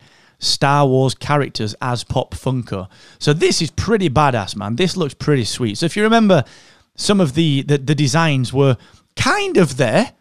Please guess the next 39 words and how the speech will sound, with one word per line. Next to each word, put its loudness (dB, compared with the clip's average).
you -2
know, 4
so 2
look 2
at -6
Darth 0
Vader's 0
Ralph 0
McQuarrie. 0
Like, -2
it -10
was 2
almost 4
the 0
thing 2
that 0
we -4
got, 0
but 0
it -2
was 2
a 4
little 4
bit 0
slimmer. 2
It 0
was -2
a -2
little -2
bit -2
more 6
agile. 2
Like, -2
you -8
could -6
tell 2
he 2
was 0
thinking, -2